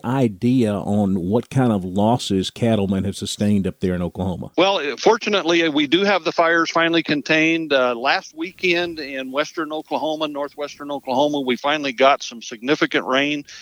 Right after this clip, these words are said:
Speaker 2: We got a bit more here just in the last couple of days.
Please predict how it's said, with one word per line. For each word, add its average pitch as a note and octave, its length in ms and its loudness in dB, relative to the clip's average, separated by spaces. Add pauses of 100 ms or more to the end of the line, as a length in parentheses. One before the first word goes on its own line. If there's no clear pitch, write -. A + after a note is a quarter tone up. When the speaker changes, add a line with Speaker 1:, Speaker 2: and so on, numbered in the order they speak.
(100)
Speaker 2:
We A2+ 80 -10
got C3 180 0
a C3 60 0
bit B2+ 280 0
more D#3 360 0
here D3 240 -2
just C#3 240 -8
in C3+ 80 -6
the B2 60 -4
last C3+ 300 -2
couple C3+ 280 -2
of A#2 100 -4
days. C3+ 400 2